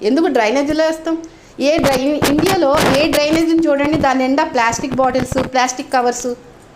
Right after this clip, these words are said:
What is this? మళ్ళీ ఈ నీటిని అంతా తీసుకెళ్ళి మనం తాగుతున్నటువంటి నదీ జలాల్లో కలపడం ఎంతవరకు కరెక్ట్? కాబట్టి మనం పర్సనల్గా శుభ్రత పాటిస్తూ మనకున్నటువంటి బయలాజికల్ వేస్ట్ అంతా భూమిలో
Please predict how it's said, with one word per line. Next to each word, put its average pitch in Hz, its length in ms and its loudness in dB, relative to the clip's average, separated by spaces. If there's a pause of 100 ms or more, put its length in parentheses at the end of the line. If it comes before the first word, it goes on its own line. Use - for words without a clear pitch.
(140)
What 196 160 -6
is 269 100 -2
this? 247 180 -6 (440)
మళ్ళీ 339 180 4
ఈ 370 100 2
నీటిని 330 280 2
అంతా 349 180 2
తీసుకెళ్ళి 339 440 0
మనం 294 260 2
తాగుతున్నటువంటి 302 880 0
నదీ 277 220 2
జలాల్లో 302 440 0
కలపడం 269 400 -2 (1300)
ఎంతవరకు 349 440 0
కరెక్ట్? 220 340 -4 (460)
కాబట్టి 320 360 -2
మనం 285 520 -2 (180)
పర్సనల్గా 277 600 0
శుభ్రత 247 420 -4
పాటిస్తూ 202 640 -6 (840)
మనకున్నటువంటి 320 800 0
బయలాజికల్ 262 640 0
వేస్ట్ 254 280 0
అంతా 247 280 -4
భూమిలో 233 680 0